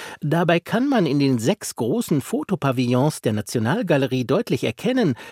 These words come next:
dass Goldins Arbeiten mit Israel-Kritik oder gar Antisemitismus nichts am Hut haben. Die Trennlinie zwischen Künstlertum und politischem Aktivismus mag für Goldin selbst verschwimmen.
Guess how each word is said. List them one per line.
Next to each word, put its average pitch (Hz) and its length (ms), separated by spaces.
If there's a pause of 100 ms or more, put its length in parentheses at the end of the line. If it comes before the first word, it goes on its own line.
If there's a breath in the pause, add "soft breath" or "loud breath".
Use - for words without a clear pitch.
dass - 240
Goldins 160 540
Arbeiten 147 540
mit 131 180
Israel-Kritik 156 960
oder 120 240
gar 113 180
Antisemitismus 123 1080
nichts - 320
am 110 220
Hut 269 240
haben. 107 480 (440 loud breath)
Die 123 100
Trennlinie 185 720
zwischen 139 300
Künstlertum 196 840
und 123 140
politischem 151 500
Aktivismus 147 800 (220 loud breath)
mag 123 240
für 135 180
Goldin 123 580
selbst 143 540
verschwimmen. 123 720